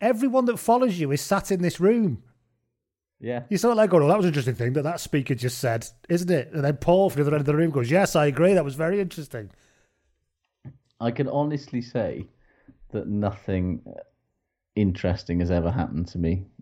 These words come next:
Speaker 2: as a result of LinkedIn. I know a lot of people have said that they've
Speaker 1: You
Speaker 2: got
Speaker 1: had me
Speaker 2: jobs
Speaker 1: at
Speaker 2: out of it.
Speaker 1: nothing interesting has ever happened to me. <laughs>
Speaker 2: <laughs>
Speaker 1: That
Speaker 2: I know
Speaker 1: pause was
Speaker 2: people
Speaker 1: beautiful. <laughs>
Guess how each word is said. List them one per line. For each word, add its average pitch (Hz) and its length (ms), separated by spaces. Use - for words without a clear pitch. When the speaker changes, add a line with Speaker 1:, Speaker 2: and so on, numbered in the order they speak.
Speaker 2:
as 90 160
a - 20
result 90 380
of 82 80
LinkedIn. 82 400
I 107 80
know 175 120
a - 20
lot 170 160
of - 140
people 117 280
have 104 100
said 101 240
that - 140
they've 98 160
Speaker 1:
You 165 100
Speaker 2:
got 170 260
Speaker 1:
had - 100
me 160 140
Speaker 2:
jobs - 20
Speaker 1:
at 131 40
Speaker 2:
out 123 60
of - 20
it. 123 60
Speaker 1:
nothing 135 340
interesting 127 480
has 123 100
ever 123 200
happened 127 300
to 117 160
me. - 220
<laughs> 226 140
Speaker 2:
<laughs> 294 100
Speaker 1:
That 220 140
Speaker 2:
I 180 120
know - 20
Speaker 1:
pause 170 220
was 151 140
Speaker 2:
people 143 160
Speaker 1:
beautiful. 151 540
<laughs> 165 60